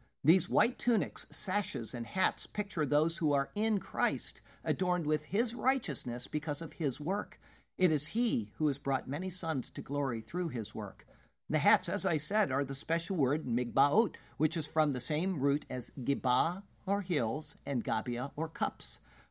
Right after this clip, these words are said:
Both words are tied directly to the Aramaic word Gabbatha, the place where Christ was judged before Pontius Pilate. The symbolism is beautiful. The sons of Aaron are types of the sons of God and priests of the Lord Jesus, who are granted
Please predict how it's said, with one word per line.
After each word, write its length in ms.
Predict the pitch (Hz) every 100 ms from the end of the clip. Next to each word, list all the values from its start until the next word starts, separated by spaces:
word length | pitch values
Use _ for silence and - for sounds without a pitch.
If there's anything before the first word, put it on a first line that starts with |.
| -
Both 260 | 202 240 233
words 360 | 240 185 156
are 120 | 165
tied 440 | 147 175 165 147 147 131
directly 640 | 156 233 262 233 - 147 143
to 140 | 165
the 200 | 143 -
Aramaic 540 | 180 226 202 185 185 -
word 400 | 147 143 131 139 - _ _ - 113
Gabbatha, 560 | 143 139 110 104 - - _ _ -
the 100 | 123
place 380 | - 156 165 -
where 100 | 127
Christ 420 | - 147 147 -
was 180 | 139 117
judged 640 | 110 151 120 110 - -
before 360 | 135 - 139 143
Pontius 420 | 135 123 139 139
Pilate. 480 | - 113 107 - - - _ _ -
The 80 | 143
symbolism 540 | 139 170 131 127 131
is 120 | 123 117
beautiful. 600 | 117 123 113 - 98 - - _ -
The 100 | 135
sons 340 | - 160 185 185
of 100 | 185
Aaron 320 | 202 160 135
are 100 | 135
types 440 | - 180 180 -
of 160 | - 120
the 80 | 127
sons 300 | 170 170 143
of 140 | 107
God 340 | 139 147 120
and 160 | 120 117
priests 480 | - 190 170 - -
of 120 | 110
the 80 | 127
Lord 280 | 127 147 120
Jesus, 500 | 147 165 143 101 - - -
who 140 | - 165
are 80 |
granted 580 | 117 139 151 156 156 151